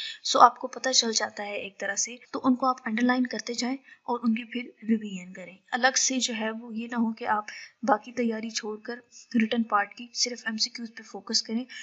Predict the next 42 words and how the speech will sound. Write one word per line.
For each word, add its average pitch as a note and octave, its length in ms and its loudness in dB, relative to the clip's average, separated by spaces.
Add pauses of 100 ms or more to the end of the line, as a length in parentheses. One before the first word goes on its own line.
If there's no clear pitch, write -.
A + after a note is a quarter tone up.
(160)
तो - 160 6
end A3+ 140 6
पर A3+ 120 4
फिर A3 180 -8
आपको G#3 240 -2
मुश्किल G3+ 380 -2
होगी। F#3 320 -16 (1000)
That's B3 300 2
all B3 240 -2
for B3+ 160 -6
today's A3+ 300 -4
video। A3 260 -6 (160)
Land A#3 260 2
and B3+ 160 0
people C4 300 -2
of C4 160 -2
Pakistan A#3+ 480 -2
में A#3+ 100 -2
जो A3+ 160 -2
बाकी A3 420 0 (180)
topics A#3 460 -4
रह G#3+ 120 0
जाते G#3+ 320 -2
हैं G#3+ 340 -8
वो A#3 60 -8
मैं A#3 80 2
इंशाल्लाह A3 380 0
जल्दी A3 400 -6 (720)
upload A3+ 340 2
कर G#3+ 200 2
दूंगी, A#3+ 400 2 (1400)
तो C4 100 4
वो B3 80 4
आप A#3+ 220 6
देख G#3 280 2
लीजिएगा। G3 440 -8 (440)
Geography A#3+ 600 6
में C4+ 160 6
बस A#3+ 240 4
सिर्फ B3 380 -4
इतना A3+ 260 0
ही A3+ 180 2